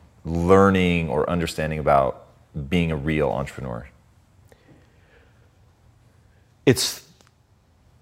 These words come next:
Speaker 2: the most rewarding hardest, most beautiful, liberating journey you'll ever go on.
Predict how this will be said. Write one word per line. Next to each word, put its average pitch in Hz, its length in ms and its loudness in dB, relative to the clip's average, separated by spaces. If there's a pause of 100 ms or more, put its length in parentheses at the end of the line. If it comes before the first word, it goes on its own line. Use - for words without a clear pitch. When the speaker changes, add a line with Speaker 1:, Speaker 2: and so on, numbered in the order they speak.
(1300)
Speaker 2:
the 123 160 2
most 120 760 2 (460)
rewarding 127 800 2 (1400)
hardest, 131 640 2 (1300)
most 107 360 -2
beautiful, 135 720 0 (3500)
liberating 123 800 4
journey 113 320 0
you'll 104 160 0
ever 98 160 -2
go 95 220 -2
on. 80 160 -10